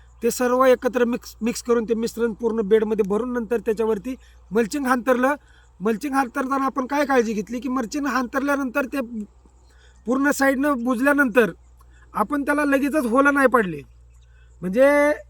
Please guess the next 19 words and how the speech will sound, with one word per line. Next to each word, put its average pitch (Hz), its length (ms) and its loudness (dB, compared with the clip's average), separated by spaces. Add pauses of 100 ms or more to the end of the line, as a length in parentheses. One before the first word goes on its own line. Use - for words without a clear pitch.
(180)
टोमॅटोचं 254 440 0
रोप 262 240 2
लावण्यासाठी 269 580 0
आपण 269 300 -2
काय 269 180 0
केलं, 247 300 2 (380)
लगेच 262 240 2
गड 277 180 0 (260)
होल 277 200 4
नाही 277 160 2
मारलं. 220 240 0
त्याचं 247 220 0
कारण 277 280 -2
असं 262 300 -2 (440)
की 233 60 -6
आता 269 160 -2
ऊन 285 200 2
पडत 262 260 2
असते, 202 280 -2